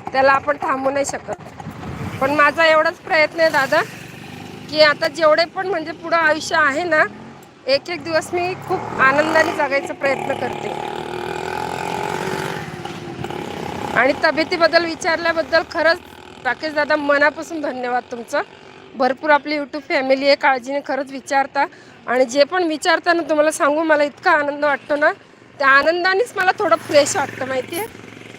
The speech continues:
कारण आपुलकीने एकमेकाला विचारणं, तुम्ही काही घेऊ नका, देऊ नका, पण हे आपुलकीचे दोन शब्द जे आहेत ना, ते खूप महत्त्वाचे आहे प्रत्येकासाठी.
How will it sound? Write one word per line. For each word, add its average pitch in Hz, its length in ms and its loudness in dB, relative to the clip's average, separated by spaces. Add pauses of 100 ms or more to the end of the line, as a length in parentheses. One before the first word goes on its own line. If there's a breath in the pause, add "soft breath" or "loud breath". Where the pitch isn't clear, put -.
(880)
कारण 285 240 4
आपुलकीने 349 760 0
एकमेकाला 339 460 0
विचारणं, 330 600 2 (2000)
तुम्ही 320 180 2
काही 339 320 2
घेऊ 302 340 4
नका, 339 340 2
देऊ 302 260 2
नका, 302 320 0 (760)
पण 269 120 2
हे 294 100 4
आपुलकीचे 320 680 0
दोन 330 380 0
शब्द 277 320 0
जे 320 180 2
आहेत 311 360 0
ना, 311 140 0 (680)
ते 302 140 2
खूप 330 220 -6
महत्त्वाचे 294 560 0
आहे 233 100 0
प्रत्येकासाठी. - 840 -4